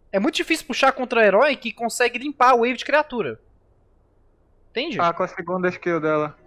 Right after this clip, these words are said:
Speaker 1: Exatamente. E pra você
Speaker 2: Sim.
Speaker 1: levar a Winter, ela vai usar a primeira skill, vai vir nas árvores, aí ela vai ultar.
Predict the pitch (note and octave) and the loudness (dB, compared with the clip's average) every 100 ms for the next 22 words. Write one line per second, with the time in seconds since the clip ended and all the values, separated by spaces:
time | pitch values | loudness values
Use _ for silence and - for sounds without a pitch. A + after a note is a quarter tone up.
0 | _ G3 F#3+ G#3+ F4 D4 F#3 - - _ | _ 0 2 4 2 2 -2 -8 -14 _
1 | _ _ _ G3 F#3 C4+ D4+ A#3 A3 C#4+ | _ _ _ -14 -6 2 6 6 8 6
2 | G3+ D#4 E4 F#3 C#3+ F3+ G3+ A3+ A3 A3 | 4 -2 0 0 2 2 4 6 4 2
3 | C4 C4+ - C4+ C4+ A3+ G3 A3 B3+ G#3 | -4 -4 -2 0 4 4 2 0 -2 4
4 | A#3 A#3+ A#3 G3+ G#3+ G#3+ - _ _ _ | 6 8 6 2 -6 -6 -12 _ _ _
5 | F3+ G3+ G3 B3 D4 - A3+ A3+ A3+ F3 | 6 6 8 6 4 4 8 8 6 0